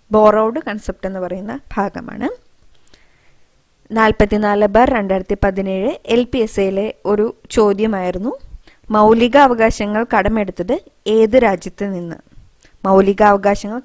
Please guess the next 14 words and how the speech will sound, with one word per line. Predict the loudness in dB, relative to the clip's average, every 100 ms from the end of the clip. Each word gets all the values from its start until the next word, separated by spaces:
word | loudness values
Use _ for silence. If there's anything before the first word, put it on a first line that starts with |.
| -8
കടമെടുത്തത് | -8 -12 -16 -8 -8 -8 -18 _ -8
ഏത് | -4 -4 -4 -8 -14 -8 -4
രാജ്യത്ത് | -4 -4 -8 -10
നിന്ന്? | -12 -16 -20 _ _ _ _ _ -4
പി |
എസ് | 0 0 -2
സി |
നടത്തുന്ന | -4 -4 -6 -6 -6 -6
പത്ത് | -10 -8 -6
പരീക്ഷകളിൽ | -4 -6 -6 -4 -2 0
ഒൻപതെണ്ണം | -2 0 4 6 6 2
എടുത്താലും | -4 -6 -8 -6 -6 -6 -14 -10 -4
അതിൽ | -4 -2 -4 -6 -6
ബോറോഡ് | 6 8 10 8 6 4